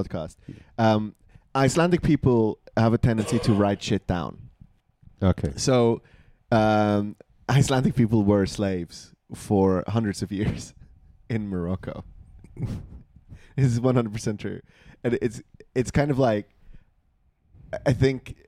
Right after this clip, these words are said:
Speaker 1: the, the whole slave argument, I, I get it. There is obviously a, a cultural thing that happened in the States,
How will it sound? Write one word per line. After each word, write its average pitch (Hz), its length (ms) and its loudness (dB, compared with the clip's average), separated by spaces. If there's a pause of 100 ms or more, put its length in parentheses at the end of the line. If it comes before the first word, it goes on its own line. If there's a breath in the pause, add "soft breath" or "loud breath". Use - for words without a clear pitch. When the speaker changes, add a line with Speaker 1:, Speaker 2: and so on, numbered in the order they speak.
(160)
Speaker 1:
the, 117 240 2
the 120 100 2
whole 131 260 2
slave 120 400 -2
argument, 139 560 -8 (120)
I, 113 280 0 (100)
I 110 120 -6 (100)
get 113 160 2
it. 143 140 -4 (160)
There 107 360 2 (120)
is 101 640 -2 (500)
obviously 117 880 0 (500)
a, 104 260 2
a 104 300 2
cultural 113 480 0
thing 104 340 -4
that 98 220 -8
happened 95 380 -10
in 92 120 -10
the 92 80 -14
States, 120 600 -4